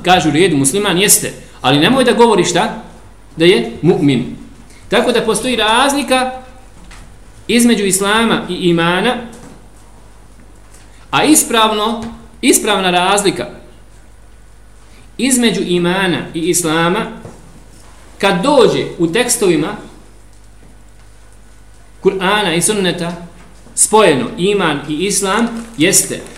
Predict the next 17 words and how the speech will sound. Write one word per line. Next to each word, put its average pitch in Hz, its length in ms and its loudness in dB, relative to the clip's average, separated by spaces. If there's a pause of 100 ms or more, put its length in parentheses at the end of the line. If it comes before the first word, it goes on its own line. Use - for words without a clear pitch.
(120)
da 175 140 2
se 170 140 2
islam 196 600 0
odnosi 202 440 0
na 175 140 2
vanjska 180 460 2
djela, 165 340 0 (920)
kao 185 240 4
djela 185 520 2 (360)
vanjskih 196 360 0
organa, 175 500 0 (360)
namaz, 160 560 0 (140)
zekat, 165 680 0
post, 190 480 4 (840)
ili 185 280 4
djela 202 400 4
jezika, 190 540 2